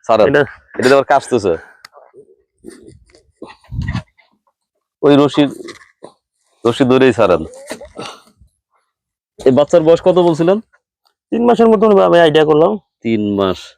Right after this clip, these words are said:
Speaker 1: দুধ ছাড়ছে না?
Speaker 2: দুধ তো খায় না, দেখলে দুধ খাওয়ালে তো বাড়াবাড়ি করে না, দেখলে খায় তো, ঘাস খাওয়া ধরে গেছে তো, না দুধের জন্য, এর জন্য বাড়াবাড়ি নেই।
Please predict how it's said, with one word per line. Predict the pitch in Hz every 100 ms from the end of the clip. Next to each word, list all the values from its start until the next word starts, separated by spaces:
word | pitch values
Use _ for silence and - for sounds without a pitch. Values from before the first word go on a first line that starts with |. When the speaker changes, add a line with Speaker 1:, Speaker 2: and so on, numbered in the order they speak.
| _ _ _
Speaker 1:
দুধ | 101 123
ছাড়ছে | - 127 143
না? | 170 - _ _ _ _ _
Speaker 2:
দুধ | 131 131 165 -
তো | 190
খায় | 165 151
না, | 151
দেখলে | 147 135
দুধ | 139
খাওয়ালে | - 147
তো | 160
বাড়াবাড়ি | 165 139 135 135
করে | 120
না, | 120 113
দেখলে | 123 131
খায় | 156 180
তো, | 202 160 147 _ _ _
ঘাস | 131 131 -
খাওয়া | 175 170
ধরে | 175
গেছে | 185 196
তো, | 190 156
না | 147 131
দুধের | 127 127
জন্য, | 127 127
এর | 123
জন্য | 127 123
বাড়াবাড়ি | 113 101 98
নেই। | 95 92